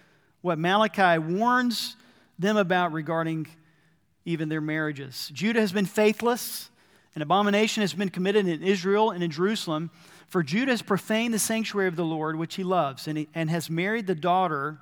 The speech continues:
notice, "of a foreign god." Again, the, the tension is brought back. You know, who is,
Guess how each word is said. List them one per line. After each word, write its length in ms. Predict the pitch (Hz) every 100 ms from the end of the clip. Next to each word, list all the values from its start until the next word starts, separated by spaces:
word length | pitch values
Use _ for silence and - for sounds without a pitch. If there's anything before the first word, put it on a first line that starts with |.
| -
notice, 480 | 170 202 175 - - 165
"of 140 | 156
a 100 | 147
foreign 680 | - - 202 220 220 220 202 _ _ _ _ _ -
god." 380 | 170 170 131 - - _ _ _
Again, 320 | 151 160 233
the, 200 | 226 196
the 120 | 160 175
tension 360 | 226 240 220
is 80 | 160
brought 280 | 165 202 180
back. 380 | 180 165 - - - -
You 80 | 175
know, 120 | 160
who 280 | 143 247 285
is, 320 | 247 -